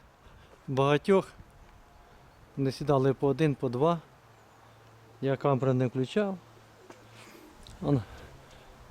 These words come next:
За-, залишилось, по-моєму, десятка. Три, шість, дев'ять,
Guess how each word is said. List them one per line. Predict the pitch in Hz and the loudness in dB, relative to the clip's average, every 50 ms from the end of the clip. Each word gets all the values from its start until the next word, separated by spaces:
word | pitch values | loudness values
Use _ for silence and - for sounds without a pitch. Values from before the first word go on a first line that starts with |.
| - - | -8 0
За-, | 139 156 170 165 | 2 2 2 2
залишилось, | 147 147 139 143 160 175 190 185 - 160 143 - | 0 0 2 4 6 6 6 4 2 -2 -4 0
по-моєму, | - 170 160 160 160 151 147 | 2 2 4 4 4 4 2
десятка. | 147 143 151 - - 131 101 - - - 107 - - - - - - - - - - - - - - - - - - - - - - - - - - - - - - - - - - - - - - - - - - - - - - - - - - - - - | 2 0 -2 0 0 0 0 0 -4 -10 -10 -12 -12 -14 -18 -20 -20 -20 -20 -20 -20 -20 -20 -20 -20 -20 -20 -20 -20 -20 -20 -20 -20 -20 -20 -20 -20 -20 -20 -20 -20 -20 -20 -20 -20 -20 -20 -20 -20 -20 -20 -20 -20 -20 -20 -20 -20 -20 -20 -20 -20 -20 -18 -8
Три, | - 139 151 151 151 135 | -2 0 2 2 2 0
шість, | - - - 147 143 131 - - - - | -2 -4 -4 -4 -4 -4 -6 -10 -14 -14
дев'ять, | 160 170 139 120 113 139 147 147 143 139 139 131 120 - | -12 -10 -8 -2 2 2 4 4 4 2 0 0 -2 -6